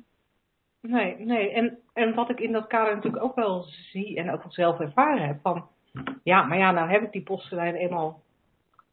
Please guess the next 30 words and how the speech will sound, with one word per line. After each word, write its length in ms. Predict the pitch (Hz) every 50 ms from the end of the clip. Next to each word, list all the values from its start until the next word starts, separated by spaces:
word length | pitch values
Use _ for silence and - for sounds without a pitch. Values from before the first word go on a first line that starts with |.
| _ _ _ _ - - _ _
in 160 | - 214 190 180
mijn, 180 | 170 170 175
ehm, 420 | 170 170 165 165 160 160 160 165 -
in 120 | - 190 190
mijn 120 | 180 165
mandje 340 | 175 208 254 294 - - 190
gelegd. 400 | - - 156 147 165 226 - - _ _ _ _ _ _ - _ _ _ _ _ _ _ _
Ik 140 | - 202 -
moet 280 | 196 208 262 339 339
er 140 | 262 220 190
nu 180 | 180 185 190 190
echt 300 | - 180 175 180 - -
wel 280 | 165 160 143 143 143
iets 240 | - 156 143 - -
mee, 340 | - 160 147 120 113 123 135
want 160 | 170 180 180
ik 100 | 190 190
heb 160 | - 240 240
die 140 | - 202 185
keuze 320 | - 214 190 170 - -
gemaakt. 640 | 147 - 143 139 147 170 214 277 339 359 - - - _ _
En 300 | - 190 185 190 196 - _
als 260 | 190 185 180 - - -
ik 180 | - 254 254 254
niet 240 | 254 233 233 -
kan 200 | - - 185 170
dealen 300 | 170 180 196 208 190 180
met 120 | 170 165 147
de 60 | -
postelijn, 680 | - - 165 160 - - 156 143 151 196 294 370 440